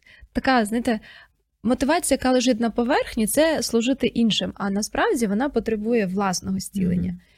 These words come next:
Speaker 1: Що би ви порадили таким людям?
Speaker 2: Я би сказала би таким людям, що це нормально.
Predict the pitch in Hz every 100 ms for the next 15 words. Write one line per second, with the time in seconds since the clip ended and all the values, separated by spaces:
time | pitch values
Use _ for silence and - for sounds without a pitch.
0 | _ _ - 302 320 269 262 240 214 202
1 | 190 190 196 190 185 - - 202 - _
2 | _ _ - - - - - - - 185
3 | 208 262 262 - 214 233 226 208 - 196
4 | 196 247 254 196 - 175 208 185 165 170
5 | 165 180